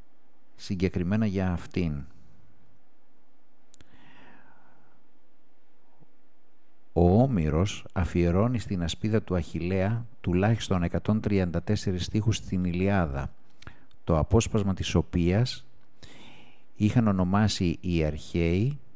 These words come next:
οπλοποιία. Είχε γίνει ένα διεθνές συμπόσιο με θέμα την επιστήμη και τεχνολογία στα εμ-, ομηρικά έπι.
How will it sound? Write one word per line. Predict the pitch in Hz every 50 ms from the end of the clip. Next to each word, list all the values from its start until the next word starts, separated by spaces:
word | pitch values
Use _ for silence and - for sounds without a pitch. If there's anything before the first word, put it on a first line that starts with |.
| - - - - - - -
οπλοποιία. | - 98 - - 95 92 87 - - 104 104 104 98 90 78 71 73 60 - - - - - - - - - - - - - - - - - - - - - - - - - - - - - - - - - - - - - - - - - - - - - - - - - - - - - - - - - - - - - - - - - - - - - - - - - - - - - - -
Είχε | - 107 107 - 139
γίνει | 135 123 127 127 127 127
ένα | 123 123 127 120 117
διεθνές | 101 98 98 92 - 120 117
συμπόσιο | - - 107 95 90 95 101 107 101 - - - 82 78 76 73 73 71 67 67 - 120 117 - 110 120 - - 90 - 80 82
με | 85 82 80 82 85 80 80 80
θέμα | - - 101 104 107 110 110 104 98
την | - - 92 92 90
επιστήμη | 85 - 95 85 - 104 104 110 113
και | - 101
τεχνολογία | - 92 - - 90 87 85 82 85 80 82 101 110 113 98
στα | - - 92
εμ-, | 92 92 90 87 87 - -
ομηρικά | 92 90 85 82 82 82 82 - 104 101
έπι. | 92 90 90 87 80 - - - 65 -